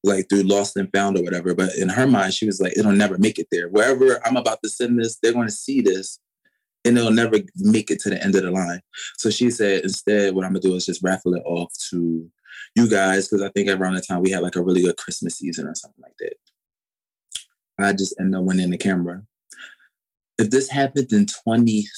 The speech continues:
thirteen, I didn't even touch the camera until twenty fifteen. Like, it sat on the top of my closet. Around that time, I started, a few things happened. The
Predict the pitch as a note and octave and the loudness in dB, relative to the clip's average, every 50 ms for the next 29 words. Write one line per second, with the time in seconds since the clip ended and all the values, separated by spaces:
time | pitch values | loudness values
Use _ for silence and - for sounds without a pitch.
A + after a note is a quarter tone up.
0 | - - - G#2+ A2 B2 - - - - B2+ B2 B2 A#2+ A2+ - B2+ C3+ C#3 C#3+ | -16 -4 0 0 0 0 -2 -4 -2 2 4 4 4 4 2 0 -2 0 0 2
1 | C3+ - B2 A#2 G#2 G#2 G2+ G2 - F#2+ G2+ - - - - - - - - - | 2 4 2 2 2 0 -2 -2 -2 -4 -6 -6 -6 -8 -6 -8 -6 -6 -6 -4
2 | - F#2+ F#2+ F#2 F#2+ F#2 F2+ F2 E2+ - D#2+ D2+ - - - F#2+ F#2 F#2 F2+ F2+ | -2 -2 0 0 0 0 -2 -2 -4 -6 -6 -8 -8 -8 -4 -4 -2 -2 -2 -4
3 | - - _ _ _ _ _ - - - G#3 G#3 - - - F#3+ F3 - F#2+ - | -8 -12 _ _ _ _ _ -4 0 0 0 0 0 -6 -10 -8 -8 -6 -8 -10
4 | - _ _ _ _ _ _ _ _ _ _ _ _ _ _ - A2+ G#2 G#2+ G#2 | -10 _ _ _ _ _ _ _ _ _ _ _ _ _ _ 0 0 2 2 2
5 | G#2 - - B2 A#2+ A2 A2 A2 G#2+ G2 - - G#2+ G#2 - G#2 G2 F#2 F2 - | -2 -2 -2 -2 -2 -2 0 0 0 0 0 -2 -4 -4 -2 -2 -2 -4 -4 -4
6 | - F#2+ F#2+ F2 E2 E2+ - - _ _ _ _ - _ _ _ _ _ _ _ | -2 0 0 0 -2 -4 -8 -10 _ _ _ _ -20 _ _ _ _ _ _ _
7 | _ _ _ _ _ _ _ _ _ _ _ _ _ _ _ - - - - _ | _ _ _ _ _ _ _ _ _ _ _ _ _ _ _ -14 -14 -14 -14 _
8 | _ _ _ _ - G#2+ G2+ G2 G2+ G#2+ A2 A#2+ A2+ G#2+ - - G#2 G2 G2 F#2+ | _ _ _ _ 0 2 2 2 2 2 2 2 0 -2 -4 -4 -4 -2 0 0
9 | F2+ E2+ E2+ F2 F#2 _ _ _ _ - - - - - - - _ _ - G2+ | -2 -2 -4 -6 -10 _ _ _ _ -20 -20 -20 -20 -20 -20 -20 _ _ -2 -2
10 | G2 - - - G2+ G2 G2+ G2+ G2 G2 G2 F#2+ F#2+ F#2 - _ _ _ _ - | -2 -4 -4 -4 -2 0 0 2 2 4 4 4 4 2 -2 _ _ _ _ -6
11 | G2 F#2 - - C3+ C3+ B2 - G2 F2+ F2+ - - - - - - - G#3 G#3 | -4 -4 0 2 2 2 2 2 -2 -6 -8 -6 -4 -4 -4 -2 0 0 0 0
12 | G#3 - - _ _ _ _ _ _ _ _ _ _ _ _ - G2+ G#2 G#2+ G#2 | -2 -6 -12 _ _ _ _ _ _ _ _ _ _ _ _ -10 -2 2 4 4
13 | G2+ G2+ G2 G2 F#2+ F#2 F#2 F#2 F2+ E2+ E2+ E2 - - - | 4 4 4 2 2 2 2 0 0 2 0 0 0 -2 -6